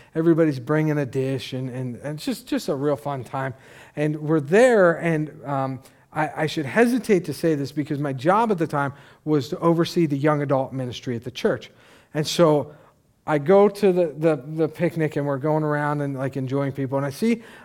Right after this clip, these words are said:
a group of young adults standing in the corner, all sort of laughing.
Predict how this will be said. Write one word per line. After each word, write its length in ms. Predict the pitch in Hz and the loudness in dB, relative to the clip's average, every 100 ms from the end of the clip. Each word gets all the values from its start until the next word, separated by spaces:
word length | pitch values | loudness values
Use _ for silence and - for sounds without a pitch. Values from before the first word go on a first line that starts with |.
| 190 | -2
a 100 | 165 | 2
group 260 | 165 160 | 4 4
of 160 | 156 139 | 2 2
young 240 | 156 156 | 2 2
adults 540 | 147 226 247 175 170 - - _ | 2 4 4 4 2 -6 -20 _
standing 540 | - - 202 190 180 175 | -16 0 4 6 4 2
in 140 | 160 | 0
the 60 | 151 | -4
corner, 460 | - 220 190 180 | -4 0 2 2
all 240 | 156 165 151 | 2 0 0
sort 240 | - 156 | -2 -4
of 160 | 117 127 | -2 2
laughing. 520 | 165 175 - 110 | 2 2 -4 -10